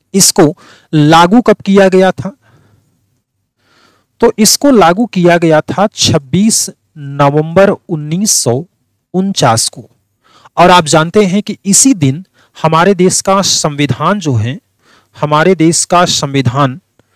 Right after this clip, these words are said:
ये बनकर तैयार हुआ था। ध्यान रखिएगा, बनकर ये तैयार हुआ था, तैयार हुआ, लेकिन इस दिन पूरे प्रावधानों को लागू नहीं किया गया था। कुल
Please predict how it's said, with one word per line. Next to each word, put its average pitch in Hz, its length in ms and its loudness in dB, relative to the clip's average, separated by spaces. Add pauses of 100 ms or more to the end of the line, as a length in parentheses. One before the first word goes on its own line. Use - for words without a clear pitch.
(260)
ये 180 300 0
बनकर 190 640 0
तैयार 156 520 2
हुआ 139 260 2
था। 135 200 -2
ध्यान 139 320 -4
रखिएगा, 180 480 -2 (420)
बनकर 190 520 0
ये 208 200 0 (180)
तैयार 156 460 2
हुआ 151 300 4
था, 120 380 -6 (420)
तैयार 147 420 2
हुआ, 139 320 2 (440)
लेकिन 180 420 2 (160)
इस 240 200 2
दिन 226 280 0
पूरे 202 420 2
प्रावधानों 156 720 0
को 220 200 -2
लागू 165 460 2 (360)
नहीं 170 440 0
किया 135 280 0
गया 117 220 0
था। 139 260 -2
कुल 190 480 2